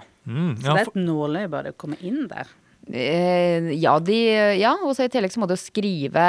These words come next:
Speaker 3: et sånn type motivasjonsbrev for din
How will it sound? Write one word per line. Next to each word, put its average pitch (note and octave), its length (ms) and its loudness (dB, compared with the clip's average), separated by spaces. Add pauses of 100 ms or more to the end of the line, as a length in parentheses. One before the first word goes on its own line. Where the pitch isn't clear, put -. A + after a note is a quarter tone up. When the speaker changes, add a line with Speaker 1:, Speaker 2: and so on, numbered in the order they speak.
(100)
Speaker 3:
et - 180 -2
sånn D#3 320 -4
type D#3+ 220 -4
motivasjonsbrev C#3+ 1080 -4
for D3 120 -10
din E3 120 -2